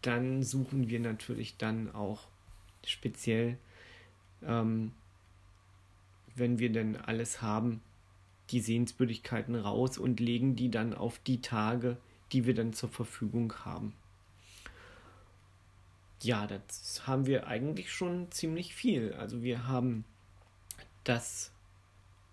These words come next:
Hotel, wir haben ja natürlich zuvor erstmal das Reiseland ausgesucht,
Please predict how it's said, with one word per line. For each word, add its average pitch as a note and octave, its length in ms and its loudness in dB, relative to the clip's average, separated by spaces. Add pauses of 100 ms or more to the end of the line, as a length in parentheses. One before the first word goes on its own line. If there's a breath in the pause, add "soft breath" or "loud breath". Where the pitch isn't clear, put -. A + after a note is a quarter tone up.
(140)
Hotel, E3 600 4
wir D#3 160 2
haben C3+ 340 2 (920)
ja A#2 140 2
natürlich B2 480 2
zuvor A#2+ 380 2
erstmal A#2 380 0
das - 220 -6
Reiseland C3+ 440 0
ausgesucht, C3 580 -2